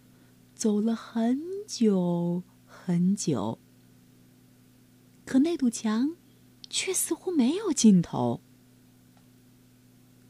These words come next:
可是有一天，在离墙不远的地方，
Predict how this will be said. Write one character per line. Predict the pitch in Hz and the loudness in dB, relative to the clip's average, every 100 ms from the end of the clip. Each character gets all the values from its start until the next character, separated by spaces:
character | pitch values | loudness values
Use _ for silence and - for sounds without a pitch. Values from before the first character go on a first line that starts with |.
| - - | -20 -20
可 | - - 302 | -12 -4 0
是 | - 370 330 | 2 2 4
有 | 208 151 | 4 4
一 | 143 | 2
天， | - 269 277 294 - - - - - - - - | 0 0 2 2 -2 -14 -20 -20 -20 -20 -20 -20
在 | - 180 156 | -6 -2 0
离 | 147 180 | 0 -2
墙 | - 175 165 226 | -2 -2 -2 -2
不 | 311 269 | -2 -2
远 | 196 131 98 | -2 -4 -4
的 | - | -6
地 | 123 269 247 | -2 0 0
方， | - 147 151 | -2 -8 -10